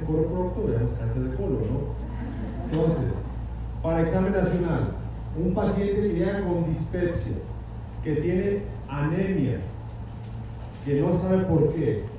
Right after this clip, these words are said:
y tiene evacuaciones negruzcas con pérdida de peso, piensen en que tiene cáncer gástrico. Vemos, Raúl. Ochenta y uno por ciento, cáncer gástrico. ¿Por qué lo pregunta el examen nacional?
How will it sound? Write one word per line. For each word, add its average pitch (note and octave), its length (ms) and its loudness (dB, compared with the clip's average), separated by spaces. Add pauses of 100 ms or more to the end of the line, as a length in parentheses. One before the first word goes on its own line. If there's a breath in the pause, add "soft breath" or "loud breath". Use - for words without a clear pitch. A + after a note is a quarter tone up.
(120)
y D3+ 60 -2
tiene F3 260 0
evacuaciones E3 600 4
negruzcas C#3+ 580 4
con B2 220 0
pérdida F3 420 2
de C3 180 4
peso, G3+ 460 4 (320)
piensen F3+ 420 2
en - 140 0
que C#3 80 2
tiene D#3+ 400 0
cáncer D3+ 520 0
gástrico. A#2 440 -2 (360)
Vemos, D3 220 0
Raúl. D3+ 320 6 (2250)
Ochenta C#3 240 2
y C#3+ 140 4
uno C#3+ 100 2
por E3 140 2
ciento, G3 420 2
cáncer G3 340 2
gástrico. G3+ 400 2
¿Por D#3+ 160 2
qué F#3+ 60 2
lo G3+ 140 6
pregunta F#3+ 260 6
el F#3+ 80 2
examen F#3+ 320 2
nacional? F3 540 2